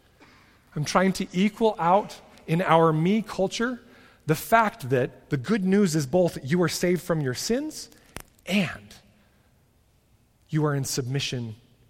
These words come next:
to a wonderful king who has established his kingdom. And the reason this is such important news is when I've preached this, people have gotten angry.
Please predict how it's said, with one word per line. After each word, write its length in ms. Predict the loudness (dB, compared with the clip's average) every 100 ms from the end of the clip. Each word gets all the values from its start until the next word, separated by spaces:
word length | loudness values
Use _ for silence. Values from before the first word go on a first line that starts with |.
| -10
to 120 | -6
a 60 | -6
wonderful 560 | -6 -8 -8 -10 -14 -12
king 320 | -14 -14 -16 -20 _ _ _ _ _
who 100 | -8
has 100 | -8
established 540 | -10 -12 -12 -14 -16
his 140 | -18
kingdom. 340 | -14 -14 -14 -18 _ _ _ _ _ _ _ _ _ _ _ _ _ _ -20 -6
And 100 | 2
the 80 | 4
reason 400 | 6 6 4 4
this 160 | 4 2
is 80 | 2
such 280 | 2 2
important 500 | 0 2 0 2 0
news 420 | 0 0 -2 -6 -16 -20 _ -20 -20 _ -2
is 160 | 0
when 240 | 4 4 4
I've 240 | 2 0
preached 320 | -2 -2 0
this, 320 | 0 0 -2 -10 -20 _ _ _ _ _ _ _ _
people 260 | -2 -2 -2
have 100 | 0
gotten 280 | -2 -2 -10
angry. 480 | -10 -8 -10 -14